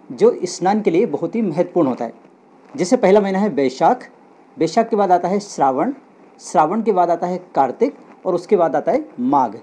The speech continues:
ये चार महीने ऐसे हैं जिसमें स्नान का बहुत ही महत्व है। ऐसा मतलब नहीं है कि आप बाकी महीनों में नहीं नहाएंगे, लेकिन ये विशेष मंथ है जिसमें आपको नहाने से पुण्य फल की प्राप्ति होती है। एक और होता है जो हर तीन साल में आता है, वो होता है अधिक मास। उसकी आज हम बात नहीं कर रहे हैं, आज हम बात कर रहे हैं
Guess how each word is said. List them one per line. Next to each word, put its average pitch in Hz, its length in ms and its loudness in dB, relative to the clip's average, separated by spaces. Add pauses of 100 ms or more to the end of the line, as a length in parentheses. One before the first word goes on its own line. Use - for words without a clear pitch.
(160)
ये 220 100 -2
चार 196 300 4
महीने 202 220 -2
ऐसे 156 240 -2
हैं 220 300 -4
जिसमें 220 340 0
स्नान 180 300 0
का 170 120 0
बहुत 156 280 2
ही 262 80 -2
महत्व 147 340 -2
है। 120 220 -6
ऐसा - 180 -2
मतलब 226 260 -2
नहीं 247 140 4
है 233 60 4
कि 226 120 0
आप 175 280 2
बाकी 160 360 2
महीनों 151 240 2
में 151 100 2
नहीं 135 240 2
नहाएंगे, 151 320 -2 (280)
लेकिन 196 240 0
ये 233 60 4
विशेष 170 440 0
मंथ 170 200 0
है 226 100 2
जिसमें 170 300 -6
आपको 143 220 -4
नहाने 143 320 -2
से 254 200 -4 (340)
पुण्य 214 180 4
फल 156 160 -4
की 185 100 -2
प्राप्ति 139 280 -4
होती 120 200 -4
है। 117 60 -8 (420)
एक 233 140 2
और 269 100 6
होता 202 180 4
है 254 240 0
जो 202 100 2
हर 196 120 0
तीन 220 280 -2
साल 180 280 2
में 190 100 -2
आता 151 160 0
है, 226 120 -6 (240)
वो 170 60 -6
होता 175 180 0
है 175 60 0
अधिक 135 180 -4
मास। 131 440 -4
उसकी 160 200 -4
आज 165 180 4
हम 156 100 -2
बात 139 220 -2
नहीं 139 140 -2
कर 131 100 -6
रहे 147 100 -6
हैं, 233 80 -10 (220)
आज 180 160 4
हम 226 100 2
बात 175 200 2
कर 160 100 -2
रहे 196 80 -2
हैं 311 100 -6